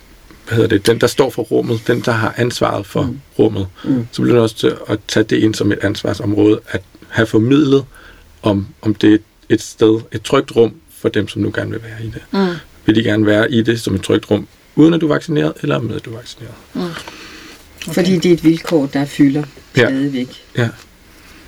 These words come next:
Speaker 2: Der, hvor vi er.
Speaker 3: Mm. Ja.
Speaker 2: Mm.
Speaker 3: Okay. Så Lisbeth,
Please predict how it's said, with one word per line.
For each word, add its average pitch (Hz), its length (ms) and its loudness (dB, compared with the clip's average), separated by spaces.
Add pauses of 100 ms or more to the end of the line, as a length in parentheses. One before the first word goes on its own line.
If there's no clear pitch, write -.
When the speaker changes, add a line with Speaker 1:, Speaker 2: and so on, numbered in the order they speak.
(100)
Speaker 2:
Der, 131 120 2
hvor 113 160 0
vi 104 160 -2
er. 104 100 -4 (580)
Speaker 3:
Mm. 165 300 -6 (600)
Ja. 151 100 -12 (380)
Speaker 2:
Mm. 160 240 -4 (180)
Speaker 3:
Okay. 156 340 -4 (1600)
Så 202 180 4
Lisbeth, 196 500 0